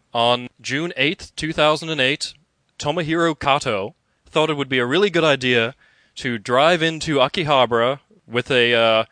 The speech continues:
gigantic two-ton rental truck, drive over a couple of people, and then get out and then just start randomly stabbing everyone that he could get close to him. He stabbed probably seventeen people in the process. The reason that we're talking about this at all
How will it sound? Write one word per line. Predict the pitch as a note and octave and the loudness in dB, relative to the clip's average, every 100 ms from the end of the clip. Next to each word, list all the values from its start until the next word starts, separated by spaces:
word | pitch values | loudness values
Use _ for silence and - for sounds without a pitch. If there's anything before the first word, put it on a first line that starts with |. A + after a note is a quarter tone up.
| _ _ _ _ A#2+ | _ _ _ _ -6
gigantic | B2+ A#2+ C3+ D3 C#3 | -4 0 -2 -2 -6
two-ton | - D3+ D#3 D3+ C#3+ C#3 - | -6 -6 -4 -2 -2 -4 -12
rental | A2 C3 C3 A2 | -2 -2 -2 -8
truck, | - G2+ A2 - _ _ G#2 F#2 | -2 -2 -2 -10 _ _ -20 -4
drive | C3+ E3 D#3 | 2 2 4
over | D3+ C3+ B2 | 2 2 2
a | A2+ | 0
couple | B2 A2 | -2 -4
of | G#2 | -8
people, | - G#2+ A2+ G#2+ - | -8 -6 -4 -4 -6
and | A#2+ | -8
then | A2+ | -8
get | G#2+ D3 | -2 0
out | C3 A#2+ A#2+ - | 2 0 -2 -10
and | A#2 | -10
then | A#2 | -8
just | A#2 A#2+ | -8 -2
start | C3+ G#2+ | -2 -2
randomly | A2 C3 D#3 C#3+ C3 | -2 -2 -4 -6 -6
stabbing | - A#2+ A#2+ A#2 A#2 A2+ _ _ _ - | -4 0 0 0 -4 -6 _ _ _ -2
everyone | C3+ D3 C#3 | 0 0 0
that | B2 | -2
he | A#2+ | -6
could | A2+ | -4
get | G2+ A2+ - | 0 -2 0
close | B2+ G#2+ - | -2 -2 -4
to | F2+ | -12
him. | D2 _ _ _ | -14 _ _ _
He | C3 A#2 | -14 -10
stabbed | - B2 A2+ G#2+ | -2 0 0 -2
probably | B2 A2+ G#2+ G#2+ | -2 -2 -4 -4
seventeen | - C3+ C#3 C#3 A#2+ | -2 -2 -4 -8 -4
people | A#2+ A#2 G#2 | -4 -2 -4
in | G#2 | -4
the | |
process. | - F#2+ D#2+ - - - _ _ _ | -4 -4 -4 -10 -10 -12 _ _ _
The | C3+ | -10
reason | B2 C4 G#3 | -4 -2 0
that | E3+ D3+ | -2 -2
we're | C3+ | 0
talking | D#3 C#3+ C3 | 0 0 -2
about | A#2 A2+ | 0 0
this | A2 G#2+ | 0 -6
at | A2 | -2
all | G#2 F2+ F#2+ | -2 -2 -6